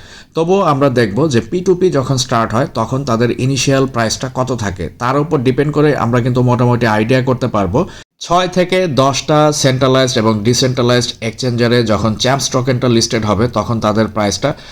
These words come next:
অবশ্যই এক, দুই, তিন, চার, পাঁচ, ছয় বা দশ ডলার এরকম হতে পারে। বন্ধুগণ, আমি আপনাদের কোনো আশা দিচ্ছি না, আমি just যে সমস্ত ইনফরমেশনগুলো গ্যাদার করেছি সেই ইনফরমেশনের ভিত্তিতেই আপনাদের সাথে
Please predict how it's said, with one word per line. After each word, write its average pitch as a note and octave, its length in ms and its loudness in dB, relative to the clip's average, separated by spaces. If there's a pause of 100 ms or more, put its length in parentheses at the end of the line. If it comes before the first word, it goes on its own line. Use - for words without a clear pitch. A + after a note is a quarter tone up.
(140)
অবশ্যই D3 500 0
এক, A#2+ 260 -4
দুই, B2 180 2
তিন, B2 320 -2
চার, A2+ 320 0
পাঁচ, A2 260 -4
ছয় A2 200 0
বা G#2 160 0
দশ G#2 300 0
ডলার G#2+ 260 0
এরকম G2+ 380 -2 (120)
হতে G2 260 -4
পারে। E2+ 360 -4 (500)
বন্ধুগণ, F3 380 2 (120)
আমি C#3+ 200 0
আপনাদের D3+ 340 2
কোনো D3 300 2
আশা B2 320 0
দিচ্ছি A2 320 0
না, B2 120 2
আমি A2 340 0
just A2+ 280 0
যে C#3 200 2
সমস্ত D3+ 480 0 (120)
ইনফরমেশনগুলো C3 840 0
গ্যাদার A2 360 0
করেছি A#2 380 0
সেই C3 360 0
ইনফরমেশনের A#2+ 580 0
ভিত্তিতেই A2 460 -6
আপনাদের G#2 320 -6
সাথে G#2+ 300 -4